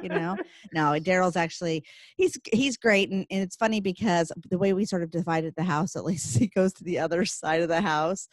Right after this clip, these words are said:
Speaker 1: And he's like, "Are you talking today?" And I'm like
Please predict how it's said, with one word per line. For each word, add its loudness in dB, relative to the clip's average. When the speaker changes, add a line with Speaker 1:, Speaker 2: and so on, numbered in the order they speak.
Speaker 1:
And -2
he's 0
like, 2
"Are 4
you -2
talking -2
today?" 0
And -2
I'm -4
like -6